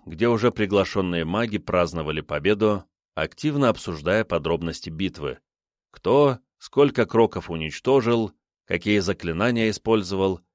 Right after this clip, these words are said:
и прочие мелочи, что могли обогатить их боевой опыт.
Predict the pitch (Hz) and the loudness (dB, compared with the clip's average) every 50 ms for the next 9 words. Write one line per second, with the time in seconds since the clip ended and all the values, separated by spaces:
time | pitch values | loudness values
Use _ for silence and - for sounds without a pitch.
0 | _ _ - 156 143 - - 101 113 110 - - 104 98 95 95 95 95 92 90 | _ _ -4 -4 -2 0 2 4 4 4 2 0 -2 -2 0 0 0 2 0 -2
1 | - - 95 92 85 - _ _ _ _ _ - - - 104 104 104 101 92 101 | -2 -2 -2 -2 -2 -2 _ _ _ _ _ -10 -4 -2 0 2 2 0 2 2
2 | 104 98 90 85 90 82 87 85 - - 110 107 - - - 95 95 85 78 80 | 2 2 2 2 0 0 0 -2 0 0 -2 -2 -4 -6 -6 -4 -4 -4 -2 0
3 | 90 87 85 78 82 85 - - - 95 85 - 76 67 _ - | 0 0 2 2 0 0 0 0 0 0 0 0 -6 -12 _ -16